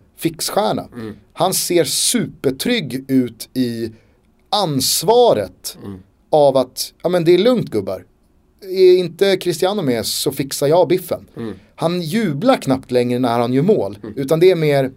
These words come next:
Speaker 1: ja, där var en ny kasse.
Speaker 2: Mm.
Speaker 1: Eh, däremot så hade ju din
Speaker 2: Är det det som är,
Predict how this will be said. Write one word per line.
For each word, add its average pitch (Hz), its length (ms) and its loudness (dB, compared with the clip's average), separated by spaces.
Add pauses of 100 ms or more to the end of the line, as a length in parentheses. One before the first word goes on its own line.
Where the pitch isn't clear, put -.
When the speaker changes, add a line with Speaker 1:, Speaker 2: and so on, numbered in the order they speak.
(140)
Speaker 1:
ja, 196 200 0 (760)
där 175 320 4
var 160 340 4 (200)
en 151 140 -6
ny 147 180 -2
kasse. 139 400 -4
Speaker 2:
Mm. 110 140 -8 (420)
Speaker 1:
Eh, 110 720 -4
däremot 170 400 2
så 160 80 -2
hade 151 180 0
ju 156 80 2
din 175 320 2 (240)
Speaker 2:
Är 240 140 6
det 247 60 2
det 302 280 4
som 208 180 2
är, 165 160 4